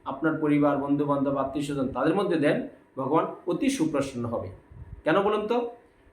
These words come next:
যেহেতু ভগবান শ্রীকৃষ্ণের অতীব প্রিয় ফল এই আমলকি। হ্যাঁ, আর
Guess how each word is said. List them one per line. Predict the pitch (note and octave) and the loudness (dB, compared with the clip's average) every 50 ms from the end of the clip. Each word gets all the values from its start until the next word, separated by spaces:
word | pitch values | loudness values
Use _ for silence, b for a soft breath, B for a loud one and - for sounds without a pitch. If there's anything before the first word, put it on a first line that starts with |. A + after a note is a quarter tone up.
| _ C3 | _ -2
যেহেতু | C3+ F3 G3+ F#3+ B3+ | 2 2 4 4 2
ভগবান | - - D#3 E3+ E3 F3+ F#3+ G#3+ B3 | 2 2 2 2 4 4 4 4 4
শ্রীকৃষ্ণের | - - - - G3 G3+ - - - - B3+ C4+ C4+ C4+ - | 2 0 -4 -6 -6 -4 -4 -4 -2 0 2 2 2 2 2
অতীব | G#3+ G3 - - C4 B3+ B3 A3 D3 - - - - - - - _ _ _ _ _ _ _ - | 2 2 4 6 6 6 8 6 6 4 0 -4 -10 -18 -20 -20 _ _ _ _ _ _ _ -2
প্রিয় | A3+ C4 C#4 C4 | 4 6 8 8
ফল | - - C#3 C3 B2 - - - - - - - | 6 4 2 0 0 -2 -6 -10 -16 -20 -8 0
এই | D#3+ D#3+ D#3+ | 2 2 4
আমলকি। | D#3 C#3+ C#3+ C#3+ C#3 C3 B2 - - - - - _ _ _ _ _ _ _ _ - | 4 2 0 2 2 0 0 -2 -6 -12 -16 -20 _ _ _ _ _ _ _ _ -2
হ্যাঁ, | - A3+ B3+ G#3 C3+ - - - - - _ _ _ _ _ _ _ _ _ | 0 2 2 2 0 -2 -6 -10 -14 -20 _ _ _ _ _ _ _ _ _
আর | - D3 D#3 | 2 4 4